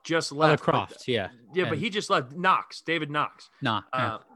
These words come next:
Speaker 1: yeah, so you, you have Knox there, who, again, has shown some flashes. I love Jacob Hollister. I, I think he's a guy who does a lot of the dirty work. You can bring him back into the backfield as a fullback. I think he would be, I think he's gonna be an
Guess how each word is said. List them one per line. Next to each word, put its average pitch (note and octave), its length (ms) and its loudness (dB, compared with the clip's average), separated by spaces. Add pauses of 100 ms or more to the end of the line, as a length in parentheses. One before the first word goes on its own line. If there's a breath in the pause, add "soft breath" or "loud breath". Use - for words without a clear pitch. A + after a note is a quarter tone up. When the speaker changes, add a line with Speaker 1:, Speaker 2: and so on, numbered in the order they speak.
(200)
Speaker 1:
yeah, G#2+ 60 -2
so - 160 -8
you, F3 140 -6
you D3+ 220 -6
have G3 300 0
Knox F3+ 360 2
there, A#2+ 360 -2 (200 soft breath)
who, E3 120 2
again, D#3+ 360 2
has C#3 160 -2
shown D#3+ 260 0
some C3 140 -12
flashes. E3 580 -2 (340 soft breath)
I D3 120 2
love D3 460 4
Jacob C#3+ 360 -2
Hollister. B2 680 -2
I, B2 200 -2
I B2 40 -2
think C3+ 200 -6
he's C3+ 120 -6
a C3 40 -6
guy C3 200 2
who B2+ 80 -6
does B2 200 -6
a B2 40 -8
lot B2 180 2
of A2+ 60 -4
the G#2 60 -16
dirty D#3+ 300 2
work. D#3+ 320 0
You B2+ 60 -6
can A#2+ 140 -10
bring C3 180 -6
him A#2+ 100 -6
back B2 280 -2
into A#2+ 120 -8
the A2 80 -14
backfield B2 520 -2
as A2 100 -6
a F#2+ 40 -12 (140)
fullback. D#3 520 -2 (380 soft breath)
I C#3+ 80 -2
think E3+ 160 -4
he F3 120 -4
would C#3+ 200 -4
be, B2+ 320 -4
I C3 40 -6
think E3+ 100 -6
he's D#3 100 -8
gonna D3 140 -6
be B2+ 80 -4
an B2 40 -8